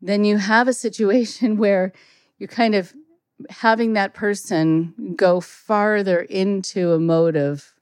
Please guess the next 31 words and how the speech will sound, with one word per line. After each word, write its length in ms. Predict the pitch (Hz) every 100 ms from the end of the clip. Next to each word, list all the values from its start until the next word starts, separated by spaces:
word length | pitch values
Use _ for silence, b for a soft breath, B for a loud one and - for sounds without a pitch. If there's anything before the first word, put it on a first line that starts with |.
| _ _ -
discomfort 840 | 185 - - 208 196 - 175 -
and 200 | - 165 -
also 560 | 185 214 240 - 151 147
tying 640 | - - 240 262 269 214
you, 380 | 202 214 254 196
if 180 | 156 190
you've 280 | 202 269 247
encouraged 760 | 202 185 - 185 170 156 -
that 200 | 160 147
interaction 840 | 147 147 143 131 131 - 143 151 - _ _
without 360 | 180 196 190 196
noticing 640 | 190 180 175 - 165 147
the 80 | 139
discomfort, 800 | - - 147 135 - 139 151 190
without 400 | 170 170 170 -
protecting 680 | 170 - 240 285 - 165 135
the 80 | -
child 540 | - 71 - - -
from 280 | - 139 131
it, 240 | 165 254 - -
or 140 | 185
at 100 | -
least 360 | 254 302 - b b b
having 340 | 247 277 240
a 80 | 190
conversation 840 | - 202 202 - 202 254 - 302
about 340 | 320 294 311 339
it 140 | 330
to 120 | -
understand 600 | - 190 180 - 196 208 247
it, 160 | 269